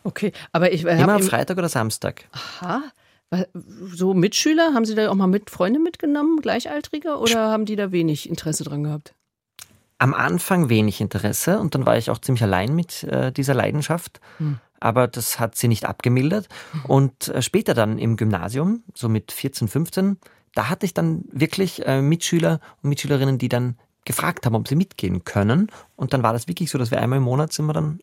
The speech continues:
Speaker 2: auch in die Oper gegangen.
Speaker 1: Ah, so. Also da merkt man, wie neben den Puppen eben die Musik total wichtig war, ähm, in Ihrer
Speaker 2: Mhm.
Speaker 1: Jugend. Also Sie haben ja schließlich dann auch Musiktheaterregie in Wien studiert. Also da war der
Speaker 2: Genau.
Speaker 1: Weg dann irgendwie vorgezeichnet. Sie wollten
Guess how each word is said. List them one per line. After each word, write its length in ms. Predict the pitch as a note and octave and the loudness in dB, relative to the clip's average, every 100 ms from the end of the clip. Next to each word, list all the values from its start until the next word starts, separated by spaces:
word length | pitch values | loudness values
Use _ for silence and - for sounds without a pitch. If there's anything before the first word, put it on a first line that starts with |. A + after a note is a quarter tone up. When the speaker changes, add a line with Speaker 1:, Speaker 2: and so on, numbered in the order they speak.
| _ | _
Speaker 2:
auch 220 | - - | -6 -4
in 60 | D#3 | 0
die 100 | D#3+ | 0
Oper 220 | C3 - | 2 -2
gegangen. 480 | A2+ - F2+ F2 G#2+ - - | -2 -6 -4 -6 -10 -16 -10
Speaker 1:
Ah, 300 | A3 G3 C3 - | -8 -8 -8 -14
so. 360 | - A#3 C3+ | -10 -8 -8
Also 220 | B2 C#3+ D#3+ | -4 -2 2
da 100 | E3 | 2
merkt 260 | D#3+ F#3 | 4 2
man, 180 | B3+ A#3 | 4 4
wie 120 | F#3 | 4
neben 280 | F3+ F3 A3 | 6 6 4
den 140 | C4+ B3+ | 2 0
Puppen 300 | B3 - C4 | -4 -4 -2
eben 220 | G#3+ A3+ | 0 0
die 80 | G#3 | 2
Musik 680 | G3 F#3 D#3+ D#3 A3+ E4 - | 2 2 2 2 2 0 -2
total 540 | A#3+ - G#3 G#3 A3+ | -6 -4 -2 -2 -2
wichtig 480 | F#3+ F#3+ - C4+ - | -6 -10 -10 -10 -4
war, 280 | B3 B3 D#4 - - - _ | -2 -2 -4 -12 -20 -20 _
ähm, 320 | A3 A3 A3+ | 0 2 2
in 160 | A3+ A#3 | 0 0
Ihrer 220 | A3+ A3+ | 2 4
Speaker 2:
Mhm. 60 | |
Speaker 1:
Jugend. 380 | A2+ A3 C#4 C#4+ - - | 6 4 4 0 -4 -6
Also 240 | G3+ F#3+ G3+ | -2 -2 0
Sie 120 | A3 | 2
haben 120 | C4+ | 2
ja 80 | D4+ | 2
schließlich 400 | - C4+ C#4+ C4+ | 0 -2 -2 -4
dann 240 | B3 C4 | -2 -4
auch 160 | - G3+ | -4 -2
Musiktheaterregie 960 | A3 G3 A3 - - F#3+ F#3+ F#3 E3+ F3+ | -2 -2 -6 -6 -6 -4 -4 -4 -4 -2
in 240 | F#3 E3 | -2 -2
Wien 260 | E3+ F#3 - - - | 0 2 0 -10 -8
studiert. 720 | - - E3 D3 C3 B2 - | -4 -4 -4 0 0 0 -2
Also 220 | D#3 D#3 D3+ - - | 0 0 0 -6 -6
da 160 | D3+ F3+ | 0 2
war 80 | |
der 140 | G#3+ G3+ | 2 4
Speaker 2:
Genau. 180 | E3+ G2+ | 4 4
Speaker 1:
Weg 120 | - | 0
dann 120 | G3 | -2
irgendwie 220 | F3+ F3+ | 0 -2
vorgezeichnet. 720 | - F3+ D#3+ - D3 D#3+ D3 | 0 0 0 -2 -4 -2 -4
Sie 200 | - F#3+ | -2 -2
wollten 540 | F3+ E3 G#3 - A#3 | 2 2 2 0 -2